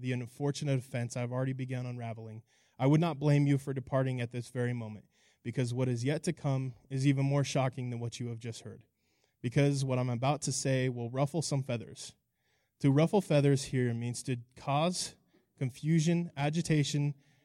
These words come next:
irritation, or annoyance. It does not literally mean that I will walk up to some of you and disarrange some of your feathers. God put Donald Trump in office.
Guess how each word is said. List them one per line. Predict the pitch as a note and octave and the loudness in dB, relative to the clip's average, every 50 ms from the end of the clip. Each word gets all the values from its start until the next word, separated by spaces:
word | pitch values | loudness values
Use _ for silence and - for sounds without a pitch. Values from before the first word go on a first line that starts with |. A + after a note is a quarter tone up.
| _ _ - | _ _ 2
irritation, | C#3+ D#3 E3+ E3 - - C#3 C#3 C3+ - - D3 C3+ C#3 C#3 C3+ - _ _ _ _ | 4 6 6 6 4 4 2 2 2 0 0 0 0 0 -2 -6 -10 _ _ _ _
or | C3+ C#3 C#3 | 4 4 6
annoyance. | C3+ C3+ C#3 D3+ D#3 D3 C3 B2 A#2 A2+ - - - | 6 6 6 6 6 6 4 4 0 -2 -4 -6 -4
It | - C3+ B2+ | -6 -4 0
does | D3+ D#3 D#3 D#3 | 2 4 4 4
not | E3+ D#3+ C3+ C#3+ | 4 2 2 4
literally | D3 D#3 D3+ E3+ F3 D#3+ D3+ | 4 4 6 6 6 6 6
mean | C#3+ C3+ C3 C3 C3 | 4 4 4 2 2
that | B2+ A#2+ | 0 0
I | A#2+ | 0
will | A#2 A#2+ A#2+ | 0 0 0
walk | A#2+ B2 C3 C#3 C3+ D3+ | 0 2 0 0 0 -2
up | C#3 - | -4 -4
to | - C#3+ | -4 -6
some | C#3 - C#3 C3+ | -4 -2 -2 -2
of | C3 B2 | 0 0
you | B2+ B2+ B2+ B2 | 0 0 0 0
and | A#2 A#2 | 0 -2
disarrange | A#2+ B2+ - - C#3+ C3+ B2 B2 A#2+ A#2 | -2 -4 -2 -2 -2 0 0 -2 -2 -4
some | - C3 B2 B2 | -4 -6 -6 -6
of | A#2 A#2 | -4 -4
your | B2 A#2 | -4 -4
feathers. | - - A#2+ A#2 A2 G#2 G#2+ - - - - _ _ _ _ _ _ _ _ _ _ _ _ _ _ _ _ _ _ _ _ _ _ _ _ _ _ _ _ _ _ _ _ _ _ _ _ _ _ _ _ _ _ _ _ _ _ _ _ _ _ _ B2+ A#2 | -4 -4 -6 -6 -6 -10 -12 -16 -18 -18 -20 _ _ _ _ _ _ _ _ _ _ _ _ _ _ _ _ _ _ _ _ _ _ _ _ _ _ _ _ _ _ _ _ _ _ _ _ _ _ _ _ _ _ _ _ _ _ _ _ _ _ _ _ 0
God | C#3 C3+ C#3+ D3+ E3 F#3+ G3+ G3+ - _ _ - - - _ _ _ _ _ - | 2 2 4 4 2 0 -2 -4 -8 _ _ -20 -20 -20 _ _ _ _ _ -2
put | - D3 B2 B2 - - - - _ _ _ _ _ _ _ _ _ _ _ _ _ _ - | 0 0 0 0 -2 -8 -14 -20 _ _ _ _ _ _ _ _ _ _ _ _ _ _ -8
Donald | B2 B2 C3 C3 C3 B2+ - | -4 -2 0 0 0 -2 -4
Trump | - B2 A#2 A2+ A2 A2 _ _ _ _ _ | -6 -8 -8 -8 -10 -14 _ _ _ _ _
in | B2 A#2 A2 | -14 -14 -14
office. | G#2 G#2 - - - - - - - _ | -14 -16 -20 -20 -20 -20 -20 -20 -20 _